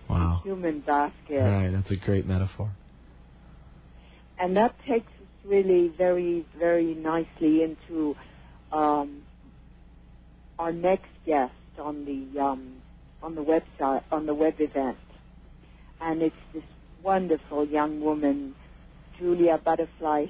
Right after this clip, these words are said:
Speaker 2: Hill.
Speaker 1: Mm-hmm. Oh, yeah. What a
Speaker 2: Yeah.
Speaker 1: wild, what a wild story she has. Tell, tell, tell the audience her story. That's, this is, this is unbelievable.
Speaker 2: Oh, she is so brave.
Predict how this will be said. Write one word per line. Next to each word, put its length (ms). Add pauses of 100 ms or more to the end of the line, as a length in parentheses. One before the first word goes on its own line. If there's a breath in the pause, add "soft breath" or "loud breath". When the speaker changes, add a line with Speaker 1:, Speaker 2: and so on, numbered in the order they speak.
Speaker 2:
Hill. 400 (520)
Speaker 1:
Mm-hmm. 540 (600)
Oh, 440
yeah. 580 (580 loud breath)
What 160
a 40
Speaker 2:
Yeah. 160
Speaker 1:
wild, 460
what 120
a 60
wild 400
story 320
she 280
has. 200 (100)
Tell, 340
tell, 260 (160)
tell 180
the 120
audience 400
her 160
story. 480
That's, 240
this 120
is, 180
this 160
is 40
unbelievable. 680 (680)
Speaker 2:
Oh, 340 (180)
she 160
is 220 (400)
so 340
brave. 460